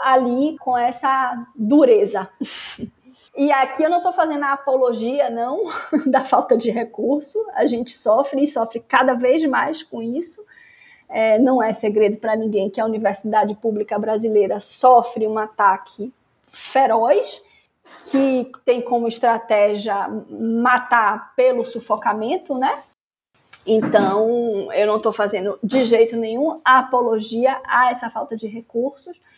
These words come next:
que isso tem nos atingido de modo cada vez mais cruel, a ponto de faltar água, né? Os orçamentos, a gente vê isso aí,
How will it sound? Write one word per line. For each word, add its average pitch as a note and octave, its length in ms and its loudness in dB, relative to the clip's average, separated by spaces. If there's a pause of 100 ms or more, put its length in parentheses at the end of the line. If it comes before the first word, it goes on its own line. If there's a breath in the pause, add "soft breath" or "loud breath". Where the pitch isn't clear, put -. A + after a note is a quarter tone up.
(300 soft breath)
que - 100 0
isso C4 360 2
tem B3 160 -2
nos A#3+ 140 -2
atingido A#3 560 -2
de A3 120 -4
modo G3+ 280 -4
cada A#3 240 -2
vez A3+ 220 0
mais A3+ 260 -4
cruel, A#3 800 4
a G3 100 -14
ponto G#3 300 -12
de - 100 -14
faltar A3 400 0
água, - 440 -4
né? B3 280 -4
Os B3+ 80 -8
orçamentos, A#3 560 -2
a D4 120 2
gente D#4+ 260 -2
vê C4 220 6
isso A#3+ 260 -4
aí, A#3 240 2